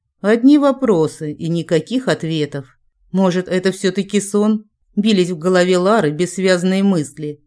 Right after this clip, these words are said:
и призрачные надежды. При воспоминании о Дамиане в душе теперь пробуждалось лишь одно яркое и страстное чувство –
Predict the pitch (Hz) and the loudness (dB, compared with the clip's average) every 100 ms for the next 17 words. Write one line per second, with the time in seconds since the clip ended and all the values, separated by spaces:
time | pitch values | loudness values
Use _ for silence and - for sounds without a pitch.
0 | _ 320 254 196 208 170 - 185 185 190 | _ -2 0 0 0 0 -2 -2 2 0
1 | 175 170 135 135 139 139 _ _ _ _ | 0 -4 -4 -6 -12 -12 _ _ _ _
2 | _ _ - 165 170 - 170 175 175 165 | _ _ -2 2 2 0 0 2 2 2
3 | 160 160 156 160 165 165 226 220 151 147 | 2 2 2 0 2 2 2 2 0 -4
4 | _ - 208 240 254 262 214 202 180 180 | _ -6 0 0 2 0 0 0 0 0
5 | 196 202 196 214 202 190 - 208 - 208 | 0 0 2 2 2 0 0 -2 0 0
6 | 185 214 202 196 196 190 196 190 - 208 | 2 2 4 2 0 -4 -2 -4 -2 0
7 | 190 214 196 196 - 151 - 147 143 | 0 2 0 -2 -6 -6 -8 -10 -10